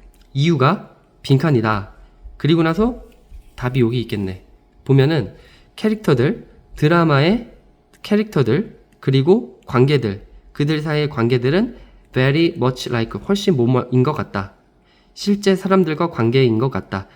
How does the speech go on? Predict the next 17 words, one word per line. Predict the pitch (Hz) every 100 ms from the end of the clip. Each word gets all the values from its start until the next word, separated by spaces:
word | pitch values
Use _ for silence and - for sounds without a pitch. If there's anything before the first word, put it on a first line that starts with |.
| -
우리가 | 123 135 151 185 190
경험하는, | 123 131 127 110 98 - -
일상생활에서 | 139 156 156 175 165 151 151 143 143 156
경험하는, | 127 120 117 104 95 - _
이게 | 147 156
이유네. | 160 123 120 104
첫 | - 214
번째 | 220 202 175
이유 | 120 135
나왔어. | 113 98 - 170 - - -
우리가 | 139 160 180 175
일상생활에서 | 143 175 170 202 190 190 180 180 170 147 196 226 - _ -
경험하는 | 143 156 165 156 196 240 - _ _ _ _
사람들과 | 180 190 170 139 185 226 - _ _ -
관계, | 123 127 147 127 - _ _ _ _ _
관계 | - 160 175
같다. | 131 - 101 110